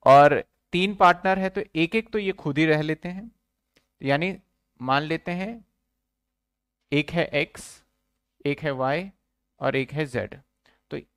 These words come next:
एक एक तो सेल्फ ऑक्यूपाइड हो गया इनका और एक एक क्या हो गया, लेट आउट हो गया।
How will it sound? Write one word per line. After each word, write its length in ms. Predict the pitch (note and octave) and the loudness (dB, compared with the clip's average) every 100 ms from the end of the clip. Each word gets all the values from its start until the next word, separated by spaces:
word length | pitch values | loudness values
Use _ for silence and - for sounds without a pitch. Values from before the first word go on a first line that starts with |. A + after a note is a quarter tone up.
| - | -2
एक 240 | E3+ F#3 | 0 0
एक 160 | A3 - | -6 -6
तो 100 | G#3 | -6
सेल्फ 340 | - D#3 D#3+ | -4 -6 -6
ऑक्यूपाइड 500 | E3 E3+ E3 D#3+ D#3 | -8 -8 -4 -4 -4
हो 100 | D#3 D3+ | -6 -8
गया 160 | D3+ | -8
इनका 360 | D3 D3 D3 D#3+ _ _ _ _ _ _ _ _ _ - | -8 -12 -14 -16 _ _ _ _ _ _ _ _ _ 0
और 140 | C3+ - | 0 2
एक 180 | D#3+ F#3+ | -4 -4
एक 140 | F#3+ | -4
क्या 120 | F#3+ F3 | -2 -2
हो 120 | D#3+ | -2
गया, 260 | F3+ A3+ A3 _ _ _ _ _ _ _ _ _ _ _ _ | -6 -8 -12 _ _ _ _ _ _ _ _ _ _ _ _
लेट 260 | B2 B2 B2+ | -4 -4 -2
आउट 220 | A#2 - | -6 -8
हो 80 | A2+ | -14
गया। 220 | - | -14